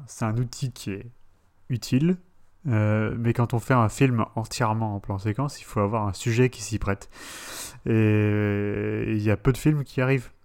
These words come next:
Euh, donc il y a L'Arche russe, euh, pourquoi pas, euh, La Corde de Hitchcock, mais, mais au-delà de ça, euh, c'est assez difficile de trouver des films qui justifient leur, euh, procédé de mise en scène.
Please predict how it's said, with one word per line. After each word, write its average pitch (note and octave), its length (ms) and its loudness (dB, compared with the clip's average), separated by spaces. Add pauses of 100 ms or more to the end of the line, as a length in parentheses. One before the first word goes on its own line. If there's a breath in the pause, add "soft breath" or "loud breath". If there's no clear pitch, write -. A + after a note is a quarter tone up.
(200)
Euh, G2+ 760 -2
donc G2+ 360 -6
il - 40 0
y G#2 40 0
a G2 100 -2
L'Arche G#2 360 -6
russe, B2 480 -2 (800 loud breath)
euh, G2 560 0
pourquoi A#2+ 320 2
pas, A#2 360 6
euh, G2+ 580 2
La G#2 140 2
Corde G#2+ 280 2
de G#2+ 80 2
Hitchcock, F#3+ 520 2 (880)
mais, A#2+ 280 2
mais A2+ 160 4
au-delà A#2 280 6
de - 80 -6
ça, C#3+ 360 8
euh, G#2+ 140 2
c'est G#2+ 140 -4
assez G#2+ 220 0
difficile B2 440 -4
de B2 40 0
trouver A2+ 260 0
des A2 120 2
films C3 360 0 (420 loud breath)
qui B2 120 2
justifient A#2+ 600 -2
leur, G#2+ 280 4
euh, G#2+ 180 -4 (120)
procédé A#2+ 380 0
de A#2 60 0
mise G#2+ 160 0
en G2+ 80 0
scène. - 200 -8